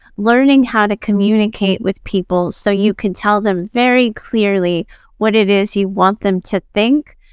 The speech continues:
so that you can stop worrying about what it is they think. I think a lot of times people hold back in their communication and they don't say what they really think because they're afraid of being misunderstood or they don't know where the conversation is gonna take them.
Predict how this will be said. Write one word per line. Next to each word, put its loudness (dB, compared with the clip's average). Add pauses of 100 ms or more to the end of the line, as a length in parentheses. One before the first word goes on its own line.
(140)
so -2
that 2
you 0
can 0
stop -2
worrying -2
about 0
what 0
it 0
is -2
they -2
think. -8 (320)
I 2
think -2
a 0
lot 2
of 0
times -4
people -4
hold -4
back -2
in 0
their 0
communication 0
and 4
they 2
don't 4
say 0
what -2
they 0
really 0
think -4
because -4
they're -2
afraid 0
of 0
being 2
misunderstood 0 (420)
or 0
they 0
don't 0
know 2
where 0
the -4
conversation -2
is -2
gonna -2
take -6
them. 0